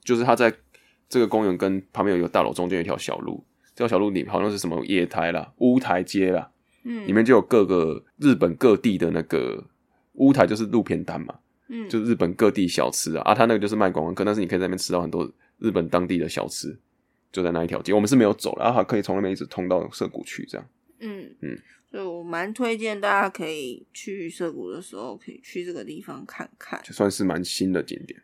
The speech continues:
Speaker 2: 没错，而且那附近的餐厅什么也很多啊，夜景其实也蛮
Speaker 1: 整条路就是一路逛到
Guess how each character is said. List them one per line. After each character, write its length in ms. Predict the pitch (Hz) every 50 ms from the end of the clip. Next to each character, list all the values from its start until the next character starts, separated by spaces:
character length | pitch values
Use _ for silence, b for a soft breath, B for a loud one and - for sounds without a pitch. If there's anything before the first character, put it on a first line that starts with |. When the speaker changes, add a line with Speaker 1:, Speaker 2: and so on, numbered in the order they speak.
| _
Speaker 2:
没 220 | - 202 185 180 175
错， 260 | - - - 202 196
而 40 | 226
且 220 | 233 269 254 214
那 180 | 202 196 214 226
附 220 | 233 240 233 220
近 240 | 214 220 - 220 208
的 240 | 196 185 175 170 165 - _ _ _ _ _
餐 260 | - - 226 185 185 185
厅 240 | - 214 190 185
什 140 | 185 - 151
么 100 | 123 101
也 160 | 95 107 113
很 240 | 165 165 147 - 82 -
多 320 | - - 127 90 73 80
啊， 100 | 58 - - -
夜 180 | 208 202 180
景 240 | 170 - - 87 -
其 160 | - - - -
实 140 | - -
也 60 | 151 113
蛮 40 | 120
Speaker 1:
整 120 | 117 113
条 140 | 104 101 110
路 120 | 120 123
就 140 | 113 117 120
是 320 | 113 123 123 117 110 104 -
一 140 | - 110
路 120 | 107 120 117
逛 240 | 113 - 113 104 104
到 320 | 98 101 98 92 87 82